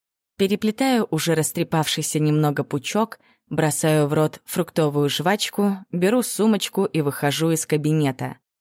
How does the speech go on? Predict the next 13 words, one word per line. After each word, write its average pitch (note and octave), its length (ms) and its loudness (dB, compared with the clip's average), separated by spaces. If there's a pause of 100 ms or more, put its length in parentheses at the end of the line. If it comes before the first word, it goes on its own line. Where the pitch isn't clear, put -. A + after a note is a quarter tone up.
(380)
Спустившись - 680 -2
по D#3 120 0
лестнице D#3+ 540 0
на D3+ 140 2
первый D3+ 400 0
этаж, F#3+ 340 0
отдаю F3 420 0
ключ F#3 460 -2
от D#3 140 -4
кабинета D3+ 580 0
вахтерше. C#3+ 760 -2 (1040)
«Карина C#4 460 4
Витальевна!» — E3+ 760 2